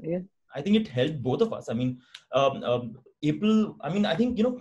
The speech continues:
Speaker 1: covid and lockdown are two very different impacts on our business. They're not,
Speaker 2: Yeah.
Speaker 1: they shouldn't be clubbed. And I think it also allows you to see what's the strength of your platform. It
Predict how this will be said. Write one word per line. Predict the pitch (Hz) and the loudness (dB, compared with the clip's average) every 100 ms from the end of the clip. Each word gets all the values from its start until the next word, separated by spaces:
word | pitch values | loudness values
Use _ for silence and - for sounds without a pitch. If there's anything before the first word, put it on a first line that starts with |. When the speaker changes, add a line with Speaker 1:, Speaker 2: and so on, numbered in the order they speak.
| - | 0
Speaker 1:
covid | 160 156 196 - | 2 2 0 0
and | 170 | -2
lockdown | 147 135 160 | 0 -2 -4
are | 170 | -4
two | 190 | -2
very | 120 147 | 0 0
different | 147 147 160 160 135 | 0 -2 -4 -4 -6
impacts | 131 127 127 | -4 -6 -6
on | 147 | -6
our | 147 | -4
business. | 139 147 233 - _ | -4 -4 -8 -10 _
They're | 120 131 | -6 -4
not, | 127 127 | -2 2
Speaker 2:
Yeah. | 196 | 4
Speaker 1:
they | 180 | 4
shouldn't | - - 254 | 0 0 2
be | 254 | 2
clubbed. | 196 180 - _ _ _ _ _ - | 0 -6 -8 _ _ _ _ _ -4
And | 175 | 0
I | |
think | 180 233 | 2 2
it | 233 | 2
also | - 165 214 | 0 0 0
allows | 131 135 156 | 2 2 0
you | 180 | -2
to | 180 | -6
see | - | -6
what's | 151 139 - | -4 -4 -6
the | |
strength | - - 131 131 | -8 -2 0 0
of | 127 | -4
your | |
platform. | 120 - - | -6 -6 -6
It | 160 | -6